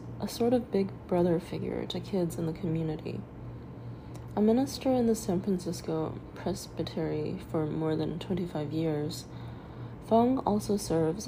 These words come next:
as a parish associate for the Presbyterian Church of Chinatown.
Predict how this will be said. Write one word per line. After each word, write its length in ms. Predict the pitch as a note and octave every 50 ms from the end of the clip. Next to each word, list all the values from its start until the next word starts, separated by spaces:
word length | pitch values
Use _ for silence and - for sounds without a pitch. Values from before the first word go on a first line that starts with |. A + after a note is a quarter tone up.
| - -
as 140 | F3 F3
a 40 | F#3+
parish 460 | - - - F#3+ G3+ G3 G#3 G3+ -
associate 840 | - G3 - - - F3 G3 - - - - D3+ - - - - - - - - - - - - - -
for 80 | - F#3+
the 100 | G3+ F3
Presbyterian 1040 | - - - G#3 G3 - - - F3 F3 - - F3 D#3+ D#3+ D#3 D#3 D#3 D#3 D#3+
Church 440 | F3 - - E3+ D3+ - - - - - -
of 100 | F3 F3
Chinatown. 720 | - - F3 D#3+ D#3 D#3 F3 - - - - - - -